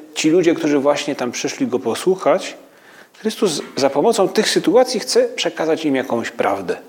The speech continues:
I chce ją przekazać także nam. Bo te sytuacje z życia wzięte, jakby zastosowane do przesłania Chrystusa, rzucają światło na życie, tłumaczą je.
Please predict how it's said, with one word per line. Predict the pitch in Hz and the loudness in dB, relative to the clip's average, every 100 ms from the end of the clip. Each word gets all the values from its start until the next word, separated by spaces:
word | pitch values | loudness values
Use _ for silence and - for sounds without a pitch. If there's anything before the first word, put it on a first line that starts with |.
| - _ | -20 _
I | |
chce | - 143 | -4 2
ją | 190 | 2
przekazać | 190 165 170 160 - | 0 0 0 0 0
także | 156 143 | -2 0
nam. | 143 143 98 - - - - _ _ _ _ _ - - - | 0 0 -4 -10 -20 -20 -20 _ _ _ _ _ -16 -16 2
Bo | 147 151 151 - - | 4 4 0 -12 -2
te | 165 151 151 | 4 4 4
sytuacje | - 135 147 214 208 156 | -2 -2 2 2 2 0
z | 127 | 0
życia | 156 180 160 | -2 0 2
wzięte, | 135 143 123 - | 2 0 0 0
jakby | 120 123 156 | 0 4 2
zastosowane | 143 160 165 156 151 180 196 | 4 0 0 -2 2 2 2
do | 151 135 123 - - - _ _ - | 4 4 2 -2 -16 -20 _ _ -12
przesłania | - 139 - 170 139 | -4 -2 2 2 2
Chrystusa, | - 156 165 - 165 - 185 220 | 2 2 0 -2 -2 2 2 4
rzucają | 156 156 262 262 | 2 4 4 4
światło | 285 - 190 - 151 214 247 - | 0 4 2 2 -2 -4 -4 -12
na | 123 131 | -8 -6
życie, | 254 - - - | -6 -8 -10 -10
tłumaczą | - 151 294 294 160 127 | 0 4 4 4 2 0
je. | 110 | -2